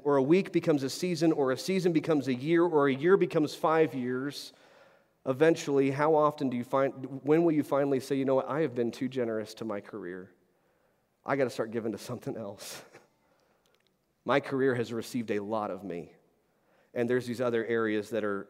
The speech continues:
being neglected. We can be generous to our spouse. I hope that's true. We can be generous to our children. I hope that's true. We can be generous to our friendships.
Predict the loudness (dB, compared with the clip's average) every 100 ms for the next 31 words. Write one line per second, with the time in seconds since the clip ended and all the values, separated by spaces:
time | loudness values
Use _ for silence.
0 | -8 -4 -4 -4 -6 -6 -6 -8 -8 -6
1 | -6 -8 -8 -8 -6 -4 -6 -8 -10 -10
2 | -10 -8 -8 -10 -14 -12 -14 -12 -14 -14
3 | -16 -14 -12 -12 -12 -10 -8 -8 -10 -12
4 | -12 -12 -12 -12 -10 -10 -10 -12 -14 -14
5 | -12 -12 -12 -14 -18 -14 -12 -14 -20 _
6 | _ _ _ _ _ _ -6 -2 -4 0
7 | 2 2 0 -2 -2 -2 -4 -2 0 0
8 | -2 -4 -6 -16